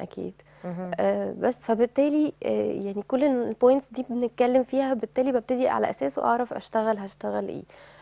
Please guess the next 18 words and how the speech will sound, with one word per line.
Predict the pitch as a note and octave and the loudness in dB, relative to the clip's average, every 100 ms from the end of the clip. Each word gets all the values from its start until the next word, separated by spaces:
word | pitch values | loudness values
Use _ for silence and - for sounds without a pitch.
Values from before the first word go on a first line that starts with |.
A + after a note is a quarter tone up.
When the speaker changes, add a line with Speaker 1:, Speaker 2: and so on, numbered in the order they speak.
| - | -8
Speaker 1:
آه، | - G#3 G#3+ | -2 -2 -2
نصيحة | G#3 G3+ C#4 C4+ | -4 -4 -4 -2
برضو | A#3+ B3 A#3+ | 0 2 2
لكل | A#3 - B3 B3 | 2 2 2 2
بنت | G#3 B3+ C#4+ | 2 0 0
ان | B3+ | 2
هي | B3+ | 2
ما | B3 | 2
Speaker 2:
<clears throat> | G#3 | 4
Speaker 1:
تقعدش | G3+ G#3+ A3+ | 4 4 0
قدام | G#3 G3+ A3+ | -2 0 0
المراية | G#3+ A#3 | 0 0
وتفضل | A#3 G#3+ G#3 | 0 2 2
مراقبة | G3+ G#3+ A3+ | 0 0 2
الميك | G#3 G3+ - | 2 0 -2
اب | G3+ | -2
وهو | G#3 | -2
بت-، | F#3+ - | -4 -8